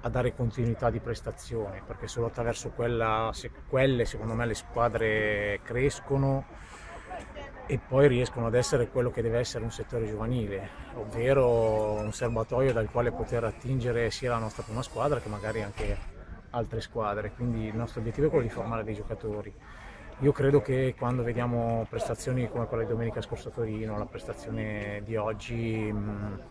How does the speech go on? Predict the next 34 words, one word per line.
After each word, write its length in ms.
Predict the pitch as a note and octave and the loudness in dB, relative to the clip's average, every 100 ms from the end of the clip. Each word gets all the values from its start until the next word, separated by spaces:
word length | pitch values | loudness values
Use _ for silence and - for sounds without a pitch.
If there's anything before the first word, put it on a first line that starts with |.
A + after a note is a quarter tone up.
| - - - - - | -16 -18 -16 -18 -12
dobbiamo 260 | A2 A#2 A#2 | -4 0 0
essere 200 | A2+ A#2 | 0 0
orgogliosi 440 | A2 A#2 B2+ C3 | 0 0 0 0
perché 220 | - A2 | -2 -2
i 40 | A2 | -2
ragazzi 1200 | G#2+ G#2 G2+ A2+ G#2+ G#2 G2 F#2+ F#2 F#2+ F#2 F2+ F2 - - - - G#3 - E4+ E4 B3 - - | -2 -4 -6 -6 -6 -4 -6 -8 -8 -10 -10 -14 -16 -16 -16 -18 -16 -16 -16 -18 -16 -16 -16 -18
stanno 320 | - - G#2 | -16 -10 -10
facendo 360 | G#2 A#2+ G#2+ G2 | -8 -10 -10 -10
un 60 | F#2+ | -8
grande 240 | G2 F#2 | -8 -6
lavoro. 580 | F#2 F#2 F2+ - - - - - - - - - - | -8 -6 -6 -8 -14 -16 -16 -16 -14 -14 -14 -14 -6
Dopodiché 440 | A#2 A#2 A#2 B2 | -4 -2 -2 2
è 60 | A2 | 2
ovvio 260 | A2 A2+ | 2 0
che 440 | G2+ G2+ G2 F#2+ F#2 | -2 -2 -2 -4 -4
perdere 380 | A2+ A2+ B2 A#2 | -4 0 0 0
non 120 | G2 | -4
è 40 | |
mai 140 | G2 F#2 | -8 -8
bello. 360 | F2+ F2 F2+ - - - - | -6 -6 -8 -10 -14 -14 -12
Eh, 440 | F#2+ F2+ F2+ F2 F#2 | -10 -8 -8 -10 -10
ti 100 | G#2 | -8
direi 260 | G2+ G#2 | -4 -2
una 140 | G2+ G#2 | -2 -4
grossa 280 | G#2+ G#2 A2+ | -6 -6 -4
bugia 400 | A2+ G#2 A2+ A2+ | -4 -4 -4 -4
se 140 | B2+ | -6
ti 100 | A2+ | -8
dicessi 440 | A#2+ A#2+ B2 - | -8 -4 -4 -4
che 380 | A2+ B2+ A#2 A#2 | -10 -4 -4 -4
siamo 240 | G#2+ B2 A#2+ | -4 -4 -4
contenti 440 | B2+ A#2+ B2 - | -4 -2 -2 -2
quando 260 | A#2 B2 A#2+ | -4 -2 -2
perdiamo, 680 | - A2 A#2 A2 G#2 G#2+ | -2 -4 -2 -2 -4 -6